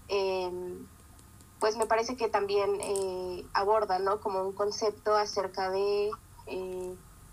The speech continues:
pues, justo el lugar de donde naces, los recursos que tienes, ¿no? Y, y el cómo luces, ¿no? Entonces, también el proyecto de Por Mujería es un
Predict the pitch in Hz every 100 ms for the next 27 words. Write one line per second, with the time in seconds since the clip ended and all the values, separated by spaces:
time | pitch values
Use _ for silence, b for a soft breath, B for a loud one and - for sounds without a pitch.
0 | - - 202 220 208 208 196 190 196 196
1 | 196 196 190 208 214 220 226 226 202 185
2 | 180 196 - 190 185 185 214 214 208 226
3 | 247 - - 190 190 190 226 - - -
4 | 190 185 180 - - - 202 196 196 208
5 | 202 208 202 180 - - 208 247 254 214
6 | 214 208 190 196 202 B B B - 196
7 | 208 226 226 226 208 220 214 220 247 247
8 | 247 254 262 254 202 190 185